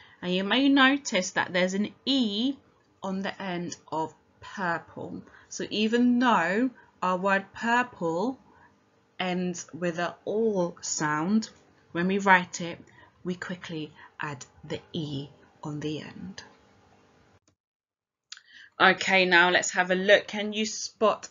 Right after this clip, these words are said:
the er diagraph? Or can you spot any diagraphs?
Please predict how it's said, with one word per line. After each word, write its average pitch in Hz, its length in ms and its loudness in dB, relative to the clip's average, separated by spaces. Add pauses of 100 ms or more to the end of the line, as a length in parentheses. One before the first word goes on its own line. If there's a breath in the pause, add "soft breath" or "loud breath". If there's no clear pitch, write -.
the 190 440 2 (280)
er 190 500 4 (100)
diagraph? 175 760 0
Or 254 120 -6
can 285 160 0
you 302 80 4
spot 302 260 -4
any 302 240 -2
diagraphs? 170 880 -4